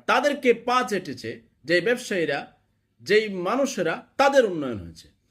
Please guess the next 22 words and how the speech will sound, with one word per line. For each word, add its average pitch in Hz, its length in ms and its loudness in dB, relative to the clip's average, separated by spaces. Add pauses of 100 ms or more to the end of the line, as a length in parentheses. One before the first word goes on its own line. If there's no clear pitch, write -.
(180)
আর 120 180 -6
মানুষের 220 800 -2 (1120)
কি 196 120 -2
হয়েছে? 123 440 -4 (360)
গরিব 139 320 -2
তার 123 140 -4
সন্তান 123 420 -8
হারিয়েছে। 107 480 -8 (2000)
Again, 208 440 -4 (140)
আহ, 127 280 -14
ওই 143 240 -6
Facebook-এ 165 340 -4
একটা 156 140 -8
লেখা 131 280 -4
দেখলাম 120 360 -6
যে 107 280 -10 (320)
যখন 160 420 -4
রাষ্ট্রের 147 460 -6
যুদ্ধ 143 360 -6
শুরু 131 300 -6
হয় 107 320 -6 (1300)
তখন 226 500 0